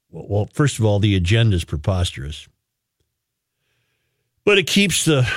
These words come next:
it keeps the victimization movement going.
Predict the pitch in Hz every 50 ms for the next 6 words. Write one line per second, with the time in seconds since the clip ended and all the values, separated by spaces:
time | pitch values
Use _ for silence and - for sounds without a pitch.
0 | - - 151 131 - - 160 160 - - - 131 117 139 139 - - 123 120 113
1 | 107 117 117 117 110 - 107 98 98 104 98 90 98 98 90 - - - - -
2 | 120 104 98 98 92 82 73 71